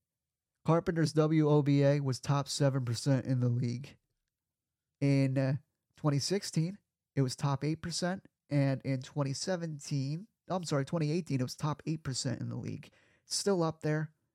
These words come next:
I mean, overall, throughout his career, he's at three fifty-seven. The average is three sixteen for,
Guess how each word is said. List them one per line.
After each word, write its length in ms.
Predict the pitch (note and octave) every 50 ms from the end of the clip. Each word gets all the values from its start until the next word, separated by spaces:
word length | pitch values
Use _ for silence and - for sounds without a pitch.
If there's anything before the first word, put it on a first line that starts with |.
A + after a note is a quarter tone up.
| _ _
I 120 | - C3+ C3+
mean, 300 | C3 C3 C3 B2 B2 - _ _ _ _ _ _ _ _ _ _ _ _ _ _ _ _ _ _ _ _ _ _ -
overall, 440 | D3 D#3 D3+ C#3+ C3+ C#3+ D3 D3+
throughout 220 | C#3+ C#3 C#3+ C#3+ C#3+
his 140 | C#3 B2+ -
career, 340 | - D3+ C3+ C#3 D3 D3+
he's 140 | C#3+ B2 A#2
at 100 | B2 A#2 -
three 180 | C3+ C#3 C#3+
fifty-seven. 760 | - - C#3 B2 - C3 A#2 - - C#3 B2+ C3+ D3 D#3+ D3+
The 160 | B2+ B2 A#2+
average 440 | A#2+ B2+ C3 C3 C3+ C#3 C#3 A#2+ A#2
is 180 | A#2 A2 G#2 -
three 260 | - C3+ B2+ C3+ C#3
sixteen 720 | - - D3 B2+ - - - - C#3+ C3+ C#3 D3+ C#3+ C3 -
for, 340 | - C3 C3 A#2 - C#3